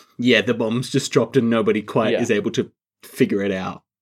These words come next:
Speaker 2: Yeah, exactly. Like, uh, my brain just added ringing ears to it because the, the scene mapped so well to the idea of, like, the disorientation after
Speaker 1: Yeah.
Speaker 2: a bomb or a flashbang's gone off.
Speaker 1: Yeah.
Speaker 2: Um,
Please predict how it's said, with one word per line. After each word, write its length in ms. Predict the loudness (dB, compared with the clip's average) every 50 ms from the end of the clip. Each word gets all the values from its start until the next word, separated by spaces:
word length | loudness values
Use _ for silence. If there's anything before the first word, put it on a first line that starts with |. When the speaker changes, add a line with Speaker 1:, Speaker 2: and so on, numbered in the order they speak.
| _ _ _ _
Speaker 2:
Yeah, 200 | -2 0 0 0
exactly. 420 | 0 -2 -4 -4 -6 -4 -4 -6 -6
Like, 200 | -6 -6 -4 -4
uh, 200 | -4 -4 -4 -4
my 380 | -4 -4 -2 -2 -2 -2 -4 -4
brain 460 | -8 -10 -6 -4 -4 -2 -4 -4 -6
just 180 | -8 -8 -8 -6
added 360 | -4 -2 -2 -2 -2 -6 -6 -8
ringing 400 | -8 -8 -8 -8 -10 -10 -12 -16 _ -16
ears 440 | -14 -12 -10 -10 -10 -12 -14 -18 -20 -16
to 240 | -10 -6 -6 -4 -4
it 120 | -6 -8 -10
because 480 | -14 -10 -6 -6 -6 -6 -8 -14 -20 _ _ _ _ _ _ _ _
the, 260 | -8 -6 -6 -6 -6 -8
the 280 | -8 -6 -6 -4 -6 -8
scene 420 | -10 -10 -8 -6 -6 -6 -6 -6
mapped 300 | -4 -4 -4 -6 -8 -12
so 240 | -12 -6 -6 -4 -4
well 280 | -2 -2 -2 -2 -4 -6
to 240 | -8 -8 -8 -6 -6
the 180 | -6 -4 -4
idea 380 | -2 -2 -4 -4 -6 -6 -6 -4
of, 200 | -6 -6 -6 -6
like, 220 | -6 -6 -6 -8
the 80 | -12 -16
disorientation 840 | -14 -14 -10 -8 -6 -6 -4 -6 -8 -8 -6 -6 -6 -6 -8 -8 -6
after 140 | -2 0 2
Speaker 1:
Yeah. 180 | 2 2 0 -2
Speaker 2:
a 60 | -4
bomb 340 | -4 -6 -6 -6 -6 -8 -8
or 80 | -8
a 40 | -8
flashbang's 600 | -8 -6 -8 -8 -8 -8 -10 -10 -8 -8 -10 -10
gone 220 | -10 -8 -8 -8 -6
off. 240 | -6 -8 -8 -10 _ _ _ -4
Speaker 1:
Yeah. 240 | -2 0 0 -2 -4 -4
Speaker 2:
Um, 380 | -4 -4 -4 -4 -4 -8 -12